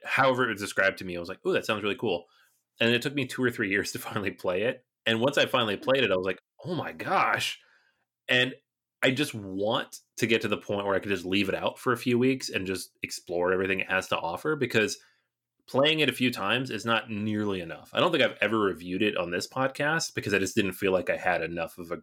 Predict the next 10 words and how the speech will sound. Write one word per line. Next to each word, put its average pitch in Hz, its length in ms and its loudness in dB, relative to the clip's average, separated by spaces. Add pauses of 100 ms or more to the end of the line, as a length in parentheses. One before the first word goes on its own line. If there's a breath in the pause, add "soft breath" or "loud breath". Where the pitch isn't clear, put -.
(340)
grasp 85 480 -6
of 95 120 0
the 95 80 0
game 85 300 -6
to - 100 -14
do 82 240 -8
so, 147 400 -2 (720)
because 113 240 0
there's 110 160 2
just - 320 0